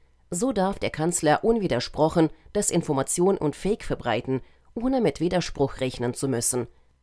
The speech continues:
Zensur zähmt, Repression lähmt. Das, was uns heute und schon seit langer Zeit passiert, ist der Ausstieg Russlands aus den Rüstungskontrollregimen, die wir im Rahmen der Entspannungspolitik mühselig entwickelt und aufgebaut haben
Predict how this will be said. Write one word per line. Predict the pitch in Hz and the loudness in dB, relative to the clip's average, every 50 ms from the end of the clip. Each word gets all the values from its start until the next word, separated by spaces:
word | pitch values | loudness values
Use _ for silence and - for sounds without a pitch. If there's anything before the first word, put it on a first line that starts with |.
| _ _ | _ _
Zensur | - - 190 170 156 151 143 160 151 139 117 - | -2 2 4 4 6 4 4 2 0 0 0 0
zähmt, | - - 185 185 180 190 185 - - - _ - | 0 0 2 2 2 2 0 -2 -6 -10 _ -6
Repression | 160 175 180 - - 240 - - 165 143 131 131 131 | -4 -4 -4 -2 -2 0 0 0 0 0 0 0 0
lähmt. | 143 160 151 135 104 - - - - - - - - _ _ _ _ _ _ _ _ _ _ _ _ | 2 2 2 0 0 -4 -8 -12 -12 -12 -14 -16 -20 _ _ _ _ _ _ _ _ _ _ _ _
Das, | - 180 180 196 233 - - - | -4 -2 0 0 0 -2 0 0
was | 202 202 - | 0 2 4
uns | 202 208 190 - - | 4 4 4 2 0
heute | 190 185 214 220 - 196 | 2 2 2 4 2 2
und | - 185 175 | 2 2 2
schon | - 185 180 175 | 2 2 2 4
seit | 175 175 165 - | 4 2 2 2
langer | 175 190 208 214 160 - | 0 0 2 2 2 2
Zeit | - - 123 110 - - | 2 0 0 0 0 -2
passiert, | 135 131 - - 180 185 170 160 - - - - _ _ _ - | -4 -2 -2 0 2 2 2 2 0 -6 -12 -18 _ _ _ -4
ist | - 254 - - | -2 -2 0 2
der | 247 226 - | 2 2 4
Ausstieg | 202 226 233 - - - 220 202 - | 2 0 0 -2 -2 -2 -2 -2 0
Russlands | 170 180 190 - - 180 170 165 - - - | -2 -2 -2 0 2 2 2 2 2 2 2
aus | 175 170 165 - | 2 2 2 2
den | - 175 160 | 2 2 2
Rüstungskontrollregimen, | 151 165 202 - - 240 208 165 - - 151 139 - 147 151 143 139 139 143 135 143 147 143 135 131 135 - - - - _ _ - - | 2 2 0 2 2 2 2 2 0 0 0 0 0 0 -2 -2 0 0 0 0 0 0 0 2 2 0 -2 -4 -10 -20 _ _ -10 -2
die | 208 214 170 | -2 0 0
wir | 180 202 226 208 - | 2 2 2 2 2
im | - 160 147 143 | 2 2 4 4
Rahmen | - 156 175 180 165 160 | 4 4 4 4 4 4
der | 160 160 95 | 4 2 2
Entspannungspolitik | 143 - - - 170 180 - 165 151 - - - 151 151 147 - - 156 147 - - - - - - | 2 0 0 0 2 2 2 2 0 -2 -2 0 0 0 0 0 2 0 0 0 -2 -8 -18 -12 0
mühselig | - 170 175 202 233 226 170 151 151 165 165 156 156 - - | 4 4 6 6 4 2 2 2 2 4 4 2 2 2 0
entwickelt | - 139 131 - - 175 175 - 170 160 - | 0 -2 0 0 -2 0 2 2 0 0 0
und | - 135 131 - | -2 -4 -2 0
aufgebaut | 156 190 233 - - 185 165 - 131 123 123 - - - | 0 0 0 2 0 0 2 2 2 2 2 -2 -4 -4
haben | 135 127 117 123 127 120 - | -2 -2 -2 -2 -4 -6 -6